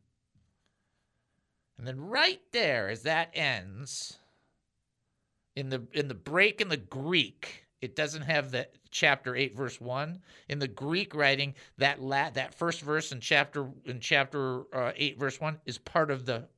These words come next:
upper text. And it says, "Saul was one of the officials witnessing at the killing of Stephen." That's the second time in Acts that Saul is mentioned.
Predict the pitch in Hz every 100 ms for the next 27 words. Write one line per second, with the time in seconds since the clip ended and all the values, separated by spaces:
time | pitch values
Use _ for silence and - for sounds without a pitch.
0 | _ - 147 135 - - 120 - - -
1 | - - _ _ _ _ _ _ _ _
2 | - 98 98 127 113 104 95 - - 147
3 | 135 139 139 131 98 110 127 131 120 -
4 | 131 - 92 85 - 95 123 - 98 -
5 | 82 76 85 - _ _ _ _ _ 104
6 | - - - 85 85 82 82 - 69 69
7 | - - _ _ _ _ _ _ _ _
8 | _ _ _ _ - 92 - - 90 -
9 | - 185 170 165 160 - 143 110 80 73
10 | - 113 110 104 101 - - - - 107
11 | - 117 107 104 92 92 95 - 120 143